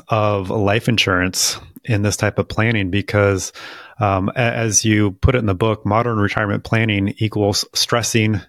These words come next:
and guessing. Um, but when you start to add actuarial science, life insurance products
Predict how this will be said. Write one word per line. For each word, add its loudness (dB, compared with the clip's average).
and -2
guessing. -2
Um, 0
but 0
when 0
you 2
start 0
to 0
add 0
actuarial 0
science, -2
life 0
insurance 0
products -2